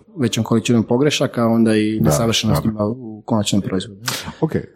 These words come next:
Speaker 2: sve to sad imamo super divno i krasno, definirali smo što, odakle je došao Agile i sve skupa. Da, da, koji su najveći uspjesi Agile-a? Da li imaš, recimo, iz svog iskustva ili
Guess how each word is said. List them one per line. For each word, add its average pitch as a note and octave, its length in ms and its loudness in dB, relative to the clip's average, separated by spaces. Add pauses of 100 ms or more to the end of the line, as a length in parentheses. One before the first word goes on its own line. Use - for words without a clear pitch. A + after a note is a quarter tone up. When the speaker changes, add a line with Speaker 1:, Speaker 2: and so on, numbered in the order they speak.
(100)
Speaker 2:
sve D3 260 4
to B2+ 380 0
sad F#2 240 -4
imamo E2 200 2
super A2+ 260 2
divno F2+ 200 0
i D#2 40 -8
krasno, A#2 360 0
definirali F2 380 2
smo D#2+ 160 -6
što, - 200 -2
odakle F2+ 360 -2
je E2 60 2
došao F2 420 0
Agile E2+ 300 0 (300)
i D2+ 80 -4
sve - 160 -6
skupa. - 240 -4 (520)
Da, - 260 -4
da, - 120 0
koji G#3+ 240 4
su D3 400 0
najveći A2 1040 2 (240)
uspjesi G2+ 720 0
Agile-a? D#2+ 400 2
Da F#2+ 180 0
li A#2 160 0
imaš, A2 240 -2
recimo, F2 640 2 (320)
iz - 140 2
svog B2 220 2
iskustva A2 600 0
ili D#2 280 -2